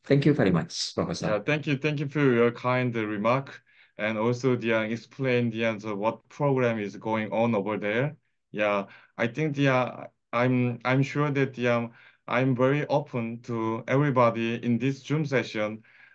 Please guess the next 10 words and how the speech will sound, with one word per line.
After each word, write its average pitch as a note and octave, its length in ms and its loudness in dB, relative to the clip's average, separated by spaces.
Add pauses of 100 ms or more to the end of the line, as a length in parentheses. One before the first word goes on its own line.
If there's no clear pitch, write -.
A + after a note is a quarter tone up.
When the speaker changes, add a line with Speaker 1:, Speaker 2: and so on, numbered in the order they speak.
(100)
Speaker 2:
uh, F#2+ 320 2
for A#2 220 2
the, A2 240 -2
um, A2 140 0
the, G2+ 180 -10
the G2 340 2
future B2 360 -4
collaboration. G2+ 880 -4
So, G#2 400 0 (540)
uh, - 200 -2